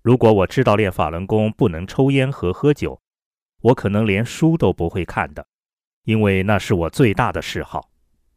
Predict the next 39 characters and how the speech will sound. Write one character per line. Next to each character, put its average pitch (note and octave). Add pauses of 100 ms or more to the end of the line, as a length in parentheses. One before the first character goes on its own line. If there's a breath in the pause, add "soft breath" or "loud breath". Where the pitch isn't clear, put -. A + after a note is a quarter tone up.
(180)
神 C#3+
奇 -
的 A#2
是， G2+
我 F2+
第 B2+
一 F3+
次 -
看 F2+
转 F#2
法 E2
轮 D2+
时， D2 (600)
竟 C#3
然 G2+
连 F#2+
续 C#3+
三 C3+
天 C3+ (160)
没 F#2
想 G#2+
起 -
来 D2
抽 G2
一 C3+
口 D2
烟， F2 (300)
喝 F#2+
一 G#2+
口 -
酒， - (600)
自 C3
己 A2+
也 G2
没 G#2
有 G2
意 B2
识 F2+
到 D#2+